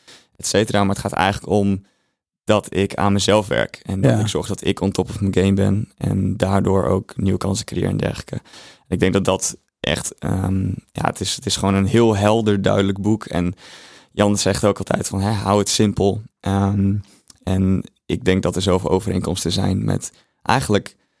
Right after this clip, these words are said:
Speaker 1: ehm, niet alleen copywriting, maar het hele ondernemen. En
Speaker 2: Ja.
Speaker 1: het maakt ook eigenlijk helemaal niet zoveel uit wat je nou precies doet als
Speaker 2: Nee,
Speaker 1: ondernemer.
Speaker 2: nee.
Speaker 1: Dus ik denk echt een, eh, echt een aanrader.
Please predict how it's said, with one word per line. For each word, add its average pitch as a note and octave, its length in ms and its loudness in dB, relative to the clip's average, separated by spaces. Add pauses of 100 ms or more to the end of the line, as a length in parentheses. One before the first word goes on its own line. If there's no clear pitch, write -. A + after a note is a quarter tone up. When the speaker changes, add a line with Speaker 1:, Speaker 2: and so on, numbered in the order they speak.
(320)
Speaker 1:
ehm, F#2+ 300 -4
niet G#2+ 160 0
alleen G2+ 140 2
copywriting, G2+ 600 0
maar G2 320 -4
het - 120 -10
hele G2+ 240 -2
ondernemen. F#2+ 580 -2
En F#2+ 200 -4
Speaker 2:
Ja. A2+ 320 4
Speaker 1:
het F#2+ 120 -6
maakt F#2+ 320 -2
ook G#2+ 140 -2
eigenlijk - 460 -6
helemaal G#2+ 220 -2
niet F#2+ 60 -4
zoveel E2 240 -6
uit F2 140 -4
wat F2+ 180 -4
je G2 60 -8
nou F#2+ 120 -4
precies G2 240 -12
doet G2+ 200 -6
als - 100 -14
Speaker 2:
Nee, - 100 -8
Speaker 1:
ondernemer. A#2 380 2 (200)
Speaker 2:
nee. A#2+ 240 4 (240)
Speaker 1:
Dus - 100 -20
ik G2 80 -10
denk F#2+ 160 -4
echt - 180 -6
een, G#2+ 160 -2
eh, G#2 120 -2
echt - 120 -6
een G2 100 -2
aanrader. G2+ 520 -2